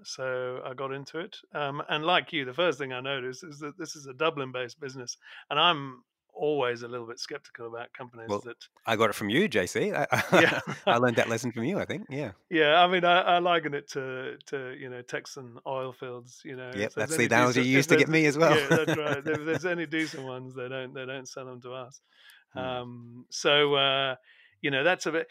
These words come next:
Speaker 1: the, the, the justification that management uses for selling it over here or floating it over here is that it wants to raise its profile in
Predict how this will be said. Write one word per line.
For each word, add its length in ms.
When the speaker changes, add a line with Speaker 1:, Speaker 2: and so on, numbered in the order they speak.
Speaker 1:
the, 200
the, 220
the 320
justification 880
that 180
management 460
uses 600
for 120
selling 440
it 120
over 340
here 240
or 100
floating 340
it 100
over 220
here 240
is 100
that 140
it 60
wants 220
to 80
raise 220
its 160
profile 720
in 240